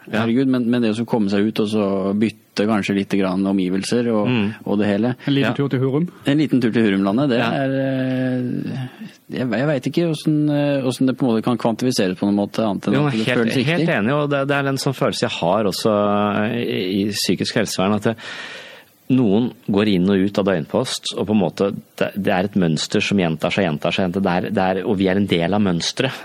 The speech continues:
Speaker 1: Vi er liksom en del av problemet. Vi er ikke en løsning på problemet lenger. Vi er bare en del av det mønstret som er destruktivt.
Speaker 2: Mhm.
Speaker 1: Og, og, og, og noen ganger da så er det en følelse at man må liksom bare ristes ut av dette mønstret.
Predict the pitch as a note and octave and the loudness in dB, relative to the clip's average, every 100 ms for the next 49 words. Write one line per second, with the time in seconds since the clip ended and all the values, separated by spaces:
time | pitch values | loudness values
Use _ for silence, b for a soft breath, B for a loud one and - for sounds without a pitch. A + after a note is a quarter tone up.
0 | - A2 F#2+ F2+ G#2+ G#2+ G#2 F2+ A2 D#2+ | -4 0 0 0 0 0 2 0 0 -2
1 | D2 D#2+ A#2+ G#2+ F2+ G2+ A#2 F#2 A2+ A#2+ | -4 -2 0 2 2 2 0 0 0 2
2 | A#2+ D#2 - D#2+ - F#2+ G2+ F2 F2+ F#2 | 0 0 -4 -6 -4 -2 0 2 0 2
3 | A2 G2+ G2+ F#2 F2+ F#2+ F#2+ G2+ F#2 E2 | 2 2 0 0 0 0 2 2 2 0
4 | - - G2+ G#2+ G2 - - G2+ - E3 | -2 -4 -2 0 -2 -4 -4 -6 -4 -6
5 | - - G2+ F#2+ G#2+ D3+ B B - A2 | -6 -2 2 2 0 -2 B B 0 0
6 | - - B2+ - A2+ A2+ A2+ A2+ A#2+ A#2+ | 0 -2 -4 0 0 0 -2 0 0 2
7 | A2+ A2+ G#2 G#2 - B2 A#2+ - F2+ G#2+ | 2 2 0 0 -2 -2 -2 -2 0 2
8 | F#2+ G#2+ G#2 A#2+ G2 A2 A#2+ - - A2 | 2 0 0 0 0 0 -4 -6 -4 -4
9 | - - A#2+ - - G2+ A#2+ - A#2+ F#2+ | -2 0 0 -2 -2 0 0 0 0 0
10 | - - D#3 | 0 -2 -4